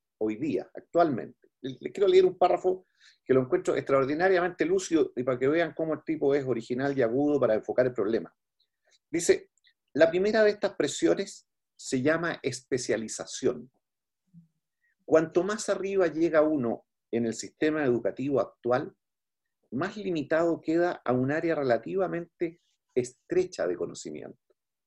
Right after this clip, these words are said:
Por supuesto, nadie puede poner objeciones a la competencia como tal, pero cuando éste implica pérdida de visión de todo lo que cae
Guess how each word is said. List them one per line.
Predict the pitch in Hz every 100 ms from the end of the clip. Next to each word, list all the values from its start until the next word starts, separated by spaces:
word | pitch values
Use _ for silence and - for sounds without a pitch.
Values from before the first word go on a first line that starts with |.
| _ _ _ _ _
Por | 160
supuesto, | 160 - 208 - -
nadie | 165 175 170
puede | 156 165 160
poner | 127 147
objeciones | 160 - 120 - 147 151 143
a |
la | 107 101
competencia | 98 92 95 151 160 160 120
como | 95 90
tal, | - 165 - - _ _ _ _ _ _ -
pero | 135 135
cuando | 147 139 151
éste | 196 -
implica | 180 135 - 170 165 139
pérdida | 160 175 170 170 143
de |
visión | 113 101 - 147 147 123
de | 101
todo | - 165 170
lo | 147
que | - -
cae | 127 135 110 -